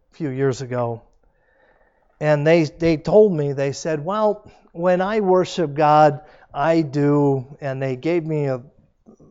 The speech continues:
thing that they do. And I looked at him and I said,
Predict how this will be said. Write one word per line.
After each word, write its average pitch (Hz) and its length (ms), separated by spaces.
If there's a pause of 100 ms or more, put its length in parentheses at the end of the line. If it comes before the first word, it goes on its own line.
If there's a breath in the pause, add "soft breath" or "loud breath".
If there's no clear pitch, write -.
(840)
thing 143 300
that 120 100
they 123 160
do. 113 240 (1700)
And 185 160
I 196 140
looked 247 260
at 180 180
him 156 140
and 151 100
I 151 120
said, 139 440